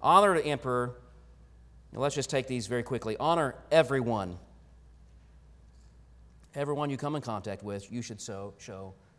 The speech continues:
honor. That is a hard thing to do. I had a situation this very week with, uh, someone in the Navy who is my superior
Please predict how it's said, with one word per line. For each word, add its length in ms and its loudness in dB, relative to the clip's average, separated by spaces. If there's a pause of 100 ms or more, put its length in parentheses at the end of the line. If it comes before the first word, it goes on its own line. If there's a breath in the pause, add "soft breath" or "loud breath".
(200 soft breath)
honor. 340 -10 (1040 soft breath)
That 320 6
is 160 4
a 100 4
hard 320 4
thing 180 -2
to 80 -4
do. 280 -4 (1800)
I 100 -8
had 200 0
a 280 2 (400)
situation 920 -2 (420)
this 200 -10
very 220 -4
week 440 -6 (800)
with, 460 -8
uh, 200 -8
someone 420 -8
in 140 -10
the 60 -6
Navy 280 -8
who 160 -8
is 120 -8
my 140 -8
superior 540 -10